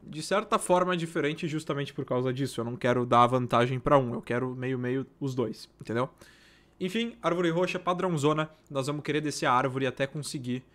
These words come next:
motor de eficiência. Motor de eficiência vai ser o aprimoramento que a gente vai tá utilizando. Quanto mais tempo o nosso urso durar,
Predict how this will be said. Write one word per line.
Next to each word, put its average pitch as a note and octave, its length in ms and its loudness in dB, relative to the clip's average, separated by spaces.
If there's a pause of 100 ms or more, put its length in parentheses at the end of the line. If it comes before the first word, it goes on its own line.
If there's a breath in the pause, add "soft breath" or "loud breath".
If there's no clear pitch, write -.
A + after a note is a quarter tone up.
(380 soft breath)
motor C#3 680 0
de E3 160 -2
eficiência. C#3+ 1040 -2 (340 loud breath)
Motor C#3+ 280 -4
de E3+ 100 -6
eficiência F#3 540 -6
vai E3+ 100 -4
ser E3 140 -4
o E3 60 0
aprimoramento D3+ 600 -2
que - 60 -4
a C#3+ 40 -4
gente D3 120 -8
vai C#3 100 -2
tá C#3 100 -4
utilizando. C#3 640 -4 (300 loud breath)
Quanto D#3+ 260 -2
mais D#3+ 380 -2
tempo E3 320 0
o D3+ 40 -4
nosso C#3+ 280 -4
urso C#3+ 240 -4
durar, A#2+ 500 0